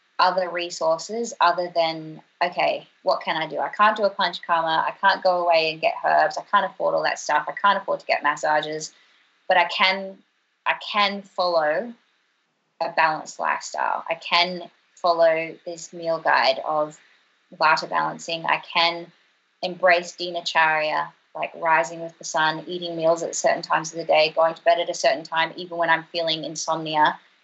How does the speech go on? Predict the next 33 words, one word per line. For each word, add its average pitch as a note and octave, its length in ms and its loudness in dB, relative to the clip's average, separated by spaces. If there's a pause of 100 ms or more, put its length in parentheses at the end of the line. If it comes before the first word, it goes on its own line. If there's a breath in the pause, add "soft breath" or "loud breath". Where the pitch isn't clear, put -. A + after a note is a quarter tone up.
(100)
I'm D#3 140 0
still E3 540 0 (120)
sticking F#3+ 440 -6
to F3 100 -4
that E3 240 4
pattern. D#3+ 400 -2
And E3+ 240 -10
over F3+ 500 4 (480)
eighteen F#3 380 -6
months, E3+ 520 -2 (720)
um, E3 640 0
I E3 120 4
was, E3 600 -6 (220)
I'd E3+ 220 -2
met E3+ 200 2
someone, E3+ 640 -2
got E3 200 -2
married, F3 520 4 (480)
and D#3+ 600 0 (1120)
after, F3+ 480 2
like, D#3 340 0
I F3 60 -4
was F3+ 120 -2
like, G#3 140 4
"Oh, F4+ 220 8
don't E4 180 4
worry, B3 300 6
like, G#3 260 2
I F#3+ 120 0
can't E3 200 -8
get D#3 140 -8
pregnant, C#3+ 520 -10
like, A2+ 240 -6